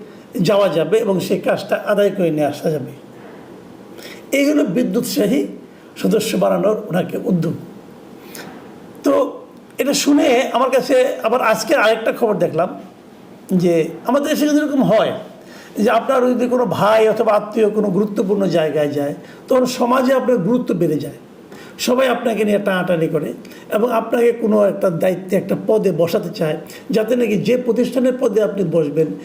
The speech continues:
সেই প্রতিষ্ঠানের উন্নয়ন কর্মকাণ্ডে, সেই প্রতিষ্ঠানের বিকশিত করার জন্য আপনি আপনার সেই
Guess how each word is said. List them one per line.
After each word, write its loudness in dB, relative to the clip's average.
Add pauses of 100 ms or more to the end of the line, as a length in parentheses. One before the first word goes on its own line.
(180)
সেই 2
প্রতিষ্ঠানের 0
উন্নয়ন 4
কর্মকাণ্ডে, 0
সেই -2
প্রতিষ্ঠানের 2
বিকশিত 0
করার 2
জন্য 0 (400)
আপনি 0
আপনার 0
সেই 0